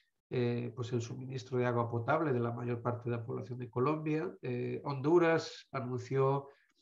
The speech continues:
hace unos meses, a principios de año, que iría a adoptar una posición parecida a la, a la, a la de Salvador, y también creo que en Panamá,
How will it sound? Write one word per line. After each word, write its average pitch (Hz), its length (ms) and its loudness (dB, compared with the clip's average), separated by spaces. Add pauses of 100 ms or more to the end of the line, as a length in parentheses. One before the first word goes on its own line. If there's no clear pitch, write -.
(180)
hace 135 320 0
unos 123 280 -2
meses, 143 340 0
a 120 140 0
principios 123 500 -2
de 120 120 2
año, 131 420 -4
que 131 80 -2
iría 127 580 2
a 127 60 4
adoptar 127 400 0
una 127 180 -6
posición 123 540 -4
parecida 123 640 -2 (560)
a - 80 -4
la, 131 200 4 (120)
a 127 80 0
la, 123 200 0 (140)
a - 20 -6
la 123 120 -4
de 123 100 -2
Salvador, 131 480 2
y 196 60 0
también 123 280 -4
creo 127 220 0
que 131 60 -4
en 117 120 -4
Panamá, 127 720 -2